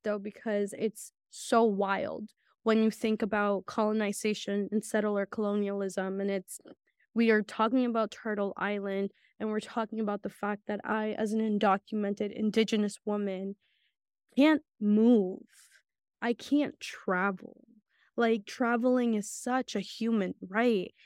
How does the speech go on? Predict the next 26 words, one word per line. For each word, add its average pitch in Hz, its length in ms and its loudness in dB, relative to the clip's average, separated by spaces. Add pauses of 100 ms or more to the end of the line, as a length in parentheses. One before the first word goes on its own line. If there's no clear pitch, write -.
(120)
Just 226 160 0
migrating 226 840 2
and, 214 340 0
and 220 220 -4
seeing 254 540 4
the 196 100 0
world 196 500 -4 (380)
the 233 80 0
way 214 240 -2
that 220 200 -4
we 220 140 -4
were 220 220 -6
supposed - 640 -8
to 214 80 -2
see 202 200 -4
the 180 120 -4
world. - 440 -8
You 196 80 -4
know, 202 160 -2
I 214 140 -2
think 233 220 0
about 220 340 0 (360)
my 233 120 4
friends 208 760 -2
who, 208 400 2
who 214 280 0